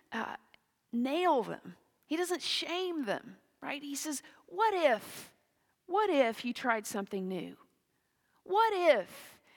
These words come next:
you got out of your box? You think you're supposed to fish on this side of the boat? No, just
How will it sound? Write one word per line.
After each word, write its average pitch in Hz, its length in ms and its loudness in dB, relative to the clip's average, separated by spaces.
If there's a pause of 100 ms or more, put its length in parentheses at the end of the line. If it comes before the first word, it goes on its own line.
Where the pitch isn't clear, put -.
(100)
you 269 100 -2
got 311 240 4
out 294 220 2
of 226 100 -2
your 226 140 -6
box? 190 760 -2 (240)
You 359 200 4
think 370 240 0
you're 330 100 0
supposed 320 240 -6
to 262 80 -2
fish 294 240 -2
on 233 180 0
this 349 160 0
side 339 300 0
of 349 80 -4
the 320 80 -4
boat? 339 340 2
No, 359 320 0 (320)
just - 280 -4